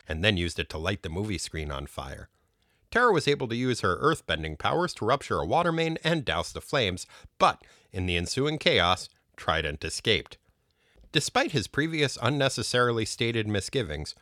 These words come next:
Wally was impressed with how Tara handled herself and decided she wasn't so bad after all. So, that's nice. After listening to the story, Starfire is like, "So, you guys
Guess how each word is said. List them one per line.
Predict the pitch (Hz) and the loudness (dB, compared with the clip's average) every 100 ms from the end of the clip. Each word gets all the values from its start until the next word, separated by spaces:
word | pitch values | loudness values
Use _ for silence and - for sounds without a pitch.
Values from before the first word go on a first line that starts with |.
| _ - | _ -2
Wally | 214 277 | 0 2
was | 208 170 | 2 2
impressed | 147 - 165 - - | 0 2 2 2 -2
with | 85 - | -2 2
how | 113 | 0
Tara | 110 117 117 | 2 0 0
handled | 92 110 110 73 | 0 0 -2 -6
herself | 73 67 76 67 - - - | -6 -8 -8 -10 -14 -20 -14
and | - 95 | -4 -2
decided | 101 - 165 151 143 | 0 2 2 2 0
she | - 139 | -2 0
wasn't | 165 107 110 95 | 4 4 2 -2
so | 98 90 | -2 -2
bad | 73 76 71 | 0 -2 -2
after | 67 - - 71 | -6 -10 -12 -10
all. | 71 73 - _ _ _ _ _ _ | -12 -14 -18 _ _ _ _ _ _
So, | - 104 85 - _ | 0 2 2 -2 _
that's | - - - | -2 -2 -4
nice. | 71 101 - - _ _ _ _ _ _ _ - - | -6 -8 -10 -16 _ _ _ _ _ _ _ -20 -2
After | 123 - 104 | 0 2 2
listening | 110 110 95 | 0 0 -4
to | - | -4
the | 73 | -8
story, | - 120 101 78 | -4 0 0 0
Starfire | - 101 95 87 82 78 | 0 0 0 -2 -2 -2
is | - | -4
like, | 82 73 - _ _ | -4 -6 -10 _ _
"So, | - - 143 143 135 | -2 2 4 6 4
you | 127 135 | 2 0
guys | 175 202 196 | 2 4 2